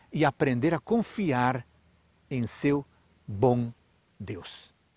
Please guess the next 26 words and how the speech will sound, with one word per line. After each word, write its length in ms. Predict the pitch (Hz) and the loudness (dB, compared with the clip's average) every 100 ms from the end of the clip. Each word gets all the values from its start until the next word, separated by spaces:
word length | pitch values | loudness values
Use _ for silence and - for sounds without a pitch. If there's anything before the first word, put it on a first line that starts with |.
| _ _ _ _ _ _ _ _ - | _ _ _ _ _ _ _ _ -16
Deus 560 | 90 117 147 104 - _ _ _ _ _ - | -4 4 4 4 -2 _ _ _ _ _ -2
é 100 | 143 | 0
exaltado 600 | 131 123 101 143 143 127 | 0 0 0 0 0 -2
por 200 | 127 101 | -4 -6
seu 180 | - 104 | -4 -4
amor 240 | 110 127 | -2 -2
fiel 560 | - 127 107 123 113 - - - _ | -4 -6 -2 -2 -4 -8 -20 -20 _
e 60 | 110 | -8
sua 160 | - 117 | -6 -4
fidelidade, 640 | 127 104 101 135 143 104 | -4 -4 -2 2 2 0
como 180 | 117 107 | -4 -2
diz 180 | 113 104 | -2 -4
o 60 | |
verso 420 | 98 123 131 143 - _ _ _ | -2 -2 -2 -10 -14 _ _ _
quatro. 500 | - 113 110 107 95 _ _ _ _ _ _ _ | -8 -6 -4 -8 -14 _ _ _ _ _ _ _
E 80 | 131 | -8
sua 220 | - 104 | -6 -6
glória 480 | 92 117 151 113 90 | -2 2 2 2 -6
se 220 | - - | -10 -10
estende 500 | 101 - 156 165 123 | -10 -8 -6 -4 -6
sobre 300 | - 117 104 | -8 -8 -8
os 100 | 98 | -8
céus 240 | - 165 151 | -4 -4 -2
e 40 | |
a 60 | 123 | -6
terra. 400 | - 151 92 | -4 -4 -6